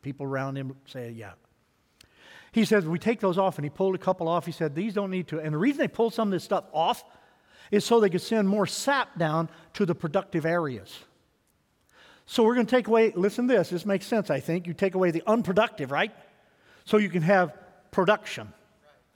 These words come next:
Now think about your life just for a second when you're thinking about this and you think about God. He is going to tend this vine. He has the best interest in mind, right? So notice what happens in verse two.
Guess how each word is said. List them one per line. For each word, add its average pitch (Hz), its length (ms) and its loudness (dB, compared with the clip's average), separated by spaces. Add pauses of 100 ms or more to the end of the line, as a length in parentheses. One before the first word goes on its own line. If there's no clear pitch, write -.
(840)
Now 151 60 -8
think 214 160 -2
about 214 260 0
your 160 120 0
life 208 260 -2
just 156 220 -4
for 147 100 -4
a 131 40 -8
second 202 420 -4
when 151 100 -4
you're 135 100 -6
thinking 233 280 0
about 139 300 -4
this 139 200 -6
and 160 100 -4
you 156 140 -4 (280)
think 202 120 0
about 147 320 0
God. 165 460 0 (420)
He 240 180 4
is 196 120 2
going 208 340 0
to 190 320 0 (880)
tend 202 520 2 (140)
this 185 220 4
vine. 143 500 0 (840)
He 214 100 2
has 196 100 4
the 160 60 -6
best 190 260 2
interest 233 300 -2
in 208 100 2
mind, 170 320 0
right? 147 220 0 (1000)
So - 140 2
notice 220 280 4
what 220 120 4
happens 214 300 2
in 185 60 2
verse 160 260 0
two. 190 480 2